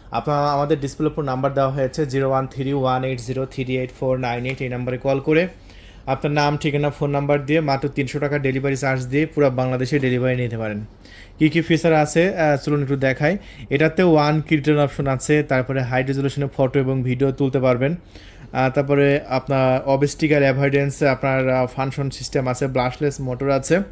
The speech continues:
আচ্ছা, চলুন আগে আনবক্সিং করি, আনবক্সিং করে দেখাই দিই। এই পাশে কেমন দেওয়া হয়েছে, so এই পাশে দেখতে পাচ্ছেন, আহ, এটা হচ্ছে, এখানেও লেখা আছে থ্রি অ্যাক্সিস গিম্বল সিস্টেম ক্যামেরা।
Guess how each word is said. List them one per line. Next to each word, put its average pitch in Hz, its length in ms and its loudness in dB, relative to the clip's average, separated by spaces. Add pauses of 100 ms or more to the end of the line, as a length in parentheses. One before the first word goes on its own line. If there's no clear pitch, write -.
(320)
আচ্ছা, 147 160 -2
চলুন 190 160 -2
আগে 185 160 2 (100)
আনবক্সিং 170 460 0
করি, 196 200 -4
আনবক্সিং 156 500 -4
করে 156 200 -2
দেখাই 131 320 -2
দিই। 123 120 -2
এই 131 100 -4
পাশে 143 200 -2
কেমন 143 320 -2
দেওয়া 147 140 2
হয়েছে, 156 340 0 (640)
so 147 80 -2
এই 147 180 8
পাশে 147 280 0
দেখতে 147 220 2
পাচ্ছেন, 143 420 0
আহ, 139 840 -2
এটা 143 160 0
হচ্ছে, 147 300 2
এখানেও 156 240 0
লেখা 147 280 4
আছে 156 180 2
থ্রি 156 260 2
অ্যাক্সিস 151 380 2
গিম্বল 139 260 2
সিস্টেম 147 360 -2
ক্যামেরা। 135 360 0